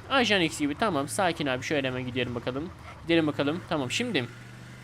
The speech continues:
e, şöyle bir etrafta tur atalım bakalım abi. Buralar güzel mekanlar ya, buralar harbi sakin, böyle güzel mekanlar yani. Bir dakika, şimdi şuradan sakin abi.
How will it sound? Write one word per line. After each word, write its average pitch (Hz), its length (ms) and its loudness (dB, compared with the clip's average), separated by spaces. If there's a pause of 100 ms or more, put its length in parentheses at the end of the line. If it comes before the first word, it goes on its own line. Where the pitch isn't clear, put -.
(640)
e, 151 260 2
şöyle 202 280 4
bir 180 40 6
etrafta 175 320 4
tur 175 160 0
atalım 156 340 4
bakalım 135 240 0
abi. 131 160 4
Buralar 175 280 4
güzel 156 280 6
mekanlar 131 460 2
ya, 120 200 4
buralar 147 280 4
harbi 147 280 8
sakin, 143 460 4
böyle 135 160 2
güzel 147 300 6
mekanlar 135 440 0
yani. 131 220 2
Bir 147 40 -2
dakika, 143 160 -4
şimdi 147 160 -4
şuradan 143 320 2
sakin 214 420 8
abi. 180 340 12